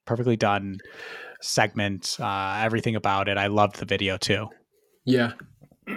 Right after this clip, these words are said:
Speaker 2: I believe I saw too on Reddit today that, uh, Meltzer said something about Mark Briscoe will be able to continue along on
Speaker 1: Moving
Speaker 2: A E W.
Speaker 1: forward, yes.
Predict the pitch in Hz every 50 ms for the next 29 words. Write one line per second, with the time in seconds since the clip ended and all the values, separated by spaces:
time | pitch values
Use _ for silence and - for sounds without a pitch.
0 | - - - - 101 - - - - 139 131 135 156 170 185 180 - 165 151 147
1 | - - 160 139 123 123 120 113 110 117 117 117 113 107 - - - 127 117 117
2 | 120 113 113 110 107 110 107 - 120 113 110 107 104 107 107 104 104 95 104 120
3 | 117 117 120 117 - 123 - - 110 - - 127 117 113 123 113 101 107 110 110
4 | 107 101 - - - 104 104 110 113 120 117 117 - - 120 113 - - 120 110
5 | 107 107 104 104 - - _ - 113 113 101 117 110 98 101 - - 110 101 -
6 | - 117 117 120 131 135 143 143 147 147 _ _ _ _ _ _ _ _ - 123
7 | 120 123 131 131 131 131 135 139 156 151 151 139 131 143 143 135 123 113 107 107
8 | 110 107 98 92